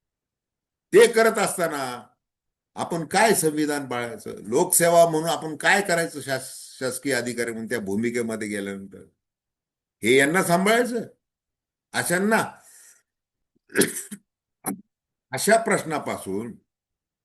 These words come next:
शाळा, महाविद्यालय, शिक्षक, शिक्षिका यांच्यामध्ये जे काही कटुता विनाकारण जी निर्माण होतीये, ती फक्त आणि फक्त राजकारणामुळे होतीये, हे लक्षात घ्या.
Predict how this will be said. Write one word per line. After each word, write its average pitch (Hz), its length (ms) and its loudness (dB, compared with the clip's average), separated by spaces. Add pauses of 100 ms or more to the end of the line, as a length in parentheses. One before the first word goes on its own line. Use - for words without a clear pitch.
(160)
शाळा, 151 460 4
महाविद्यालय, 120 460 -2
शिक्षक, 131 600 -2
शिक्षिका 139 600 -4 (320)
यांच्यामध्ये 147 760 0
जे 143 140 -2
काही 139 220 -4 (540)
कटुता 156 840 4
विनाकारण 151 840 2 (800)
जी 165 200 -2
निर्माण 143 480 -2
होतीये, 90 520 -6 (600)
ती 95 240 -4
फक्त - 320 2
आणि 165 300 6
फक्त 123 280 -8 (680)
राजकारणामुळे 147 1080 2
होतीये, 113 640 -6
हे 139 160 6
लक्षात - 300 -2
घ्या. - 220 -20